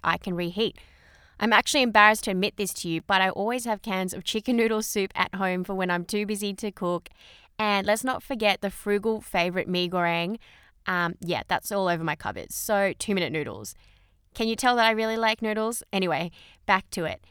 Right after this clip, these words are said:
That in itself is a river of misery, having to adapt to changing tastes, because I wish salads tasted as good as instant noodles or frozen pizza for lunch, especially when I'm really busy and it's so comforting.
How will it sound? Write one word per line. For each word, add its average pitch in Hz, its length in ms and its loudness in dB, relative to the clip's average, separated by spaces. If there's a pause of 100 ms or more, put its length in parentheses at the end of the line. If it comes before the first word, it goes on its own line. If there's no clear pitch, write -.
(360)
That 214 260 4
in 359 160 2
itself 214 480 2
is 202 140 -2
a 190 60 -2
river 180 260 0
of 208 100 4
misery, 180 540 -2
having 190 480 -2
to - 240 -4
adapt 175 440 -4
to 180 180 -4
changing 170 460 -2
tastes, - 420 -6
because 180 560 -6 (240)
I 214 160 4
wish 196 340 0
salads 185 480 0 (140)
tasted 175 440 -6
as 175 200 -4
good 180 280 -8
as 170 360 -2
instant - 400 -6
noodles 277 480 2
or 185 140 -2
frozen 196 440 0
pizza 240 380 -4
for 254 160 -4
lunch, 233 280 0
especially 226 520 -2
when 196 180 0
I'm 185 180 -2
really 180 220 -2
busy 262 400 -4
and 190 140 0
it's - 100 -10
so 208 160 -2
comforting. 277 680 -4